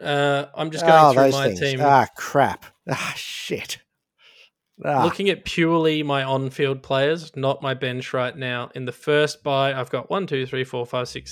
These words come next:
Speaker 1: seven players missing. In my second bye, I've got one player missing. In my third bye, I've got one, two, three players missing. And in my fourth bye, I've got one, two, three, four, five, six, seven, eight, nine, ten. That's a lot of players missing.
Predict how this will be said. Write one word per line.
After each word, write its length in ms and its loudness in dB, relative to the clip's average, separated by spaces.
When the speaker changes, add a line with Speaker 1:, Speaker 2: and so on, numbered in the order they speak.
Speaker 1:
seven 300 -2
players 320 2
missing. 400 -4
In 80 -14
my 140 -8
second 420 -4
bye, 380 0
I've 240 -6
got 280 -4
one 340 -8
player 240 -4
missing. 400 -10
In 60 -12
my 100 -8
third 400 -2
bye, 260 2
I've 380 -8
got 200 -12
one, 220 -6
two, 240 -12
three 300 -2
players 360 0
missing. 460 -10
And 160 -8
in 100 -6
my 220 -8
fourth 720 -4
bye, 260 -2
I've 120 -8
got 180 -14
one, 180 -4
two, 220 -10
three, 240 -10
four, 300 -10
five, 260 -4
six, 300 -16
seven, 240 -8
eight, 200 -10
nine, 220 -8
ten. 260 -8
That's 180 -14
a 60 0
lot 160 2
of 80 -4
players 340 0
missing. 340 -4